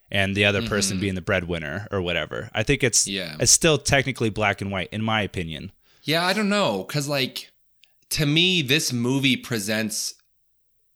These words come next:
Speaker 2: black and white, the theme black and white, like, the, the color scheme is black and white, as inherently oppressive. Because even at the end,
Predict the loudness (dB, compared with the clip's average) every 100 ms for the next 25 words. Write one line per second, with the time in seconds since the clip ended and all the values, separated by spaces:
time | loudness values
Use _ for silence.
0 | _ _ _ _ -12 -4 0 0 0 -2
1 | 0 0 0 -2 -6 -2 2 4 4 2
2 | -2 -2 -4 -2 -2 -2 -2 -2 -4 -8
3 | -6 -2 -2 -2 -2 -4 -4 -8 -8 -8
4 | -8 -8 -6 -8 -10 -14 -14 -18 -4 0
5 | 2 2 0 -4 -8 -10 _ _ -4 -4
6 | -2 -2 -2 -2 -2 -2 -6 -4 -2 -4
7 | -8 -8 -4 0 0 -2 0 0 0 -2
8 | -6 -2 0 0 -2